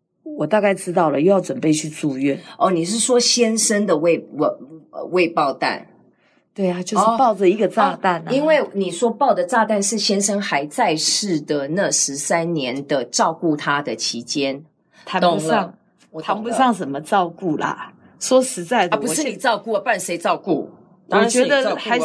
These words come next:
Speaker 1: 是，但本身生病的人最辛苦。其实真的是我们还好，我只是觉得哦，那种不确定、不知道，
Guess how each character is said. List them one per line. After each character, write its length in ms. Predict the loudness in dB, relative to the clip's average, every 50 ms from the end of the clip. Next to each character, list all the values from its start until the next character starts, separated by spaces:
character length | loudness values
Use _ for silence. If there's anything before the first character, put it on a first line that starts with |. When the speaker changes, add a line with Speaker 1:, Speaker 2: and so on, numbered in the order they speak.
| -2 -2 0
Speaker 1:
是， 240 | 0 0 0 -2 -8 -18 -20 _ _ _ _ _ _
但 220 | -2 -2 -2 -2 -4 -18 -20 -10 -2
本 140 | 0 0
身 180 | 2 2 0 0
生 220 | 2 0 0 2
病 160 | 4 4 2 4
的 80 | 2
人 240 | 0 0 0 -2 -4
最 180 | -2 2 2 2
辛 260 | 2 0 -2 -2 -2 -4
苦。 280 | -4 -6 -12 -12 -12 -10
其 180 | -6 -2 -2
实 160 | -2 -2 -2
真 220 | -2 0 0 2 4
的 140 | 2 2 2
是 180 | 0 -4 -14 -20 _ -2
我 120 | -2 0
们 160 | 0 0 -4 -4
还 260 | -2 -2 -2 -2 -2
好， 360 | -2 -2 -4 -4 -6 -6 -20 _ _ _ _ _ _ _ _ _ 0
我 160 | 2 2 2
只 120 | 2 -2
是 160 | -4 -4 -4
觉 240 | -2 2 2 4 4 4
得 180 | 4 4 4
哦， 340 | 4 4 2 2 0 -2 -6 _ _ _ _ _ _ _ _ _ 0
那 140 | 0 2
种 300 | 4 4 2 2 0 -4 -10 _ _ _ _ _ _ _ _ _ _ _ _ _ _ _ _ _ _
不 140 | 2 2 4
确 280 | 4 6 6 6 4
定、 380 | 4 2 -2 -2 -2 -4 -8 -10 -20 _ _ _ _ _ _ _ _ _ _ _ _ _ _
不 140 | 2 2 2
知 280 | 2 2 -2 -4 -4
道， 400 | -2 0 0 0 0 -2 -8 -14